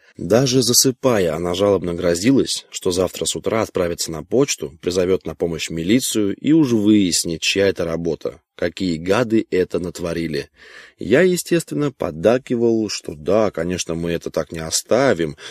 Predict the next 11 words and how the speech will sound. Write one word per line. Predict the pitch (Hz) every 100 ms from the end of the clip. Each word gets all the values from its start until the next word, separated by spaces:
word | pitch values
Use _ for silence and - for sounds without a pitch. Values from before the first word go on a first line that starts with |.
| -
за | 87
такие | 87 92 113 98
штучки | - - 175 - - 71
нужно | 87 87 80
морду | 85 120 139 101
бить, | 87 85 - - -
и | 98
даже | 101 95 92 87
не | 82
морду | 82 98 160 143 107
бить, | 87 80 -